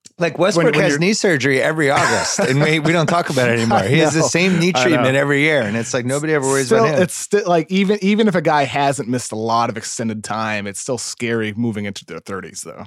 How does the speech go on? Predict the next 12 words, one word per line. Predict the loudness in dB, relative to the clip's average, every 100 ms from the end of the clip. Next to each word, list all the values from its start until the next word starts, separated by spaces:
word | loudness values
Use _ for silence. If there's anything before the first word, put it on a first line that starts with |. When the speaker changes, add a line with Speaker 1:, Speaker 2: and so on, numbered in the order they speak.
| -18
Speaker 2:
I | -18
think. | -16 -18 -20 _ _ _ _ -4
Speaker 1:
Last | -2 -2 -2
four | 0 2
years, | 2 2 2 0 -4 -10 -14 _ _ _ _ _ _ _ _ -6
he's | -4 -2
basically | 0 0 0 -2
been | -2 -2
twenty-two, | -2 -2 -2 -2 -4
six, | -2 -4 -4
and | -8 -6
five, | -4 -4 -8 -14